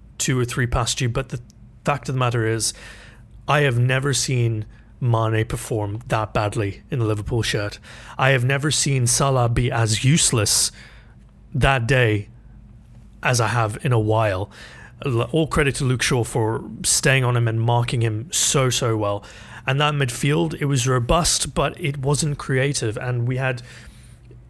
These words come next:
Keita just sitting on the bench. We had Shaqiri, who came on way too late.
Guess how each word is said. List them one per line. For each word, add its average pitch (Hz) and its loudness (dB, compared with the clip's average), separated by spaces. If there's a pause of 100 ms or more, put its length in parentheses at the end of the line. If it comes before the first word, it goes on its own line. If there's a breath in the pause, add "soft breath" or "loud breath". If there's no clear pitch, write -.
(360)
Keita 156 0
just 127 0
sitting 143 0
on 127 0
the 120 2
bench. 123 0 (440 loud breath)
We 139 2
had 123 2
Shaqiri, 151 0
who 127 0
came 143 -2
on 135 -2
way 139 4
too 131 -2
late. 123 0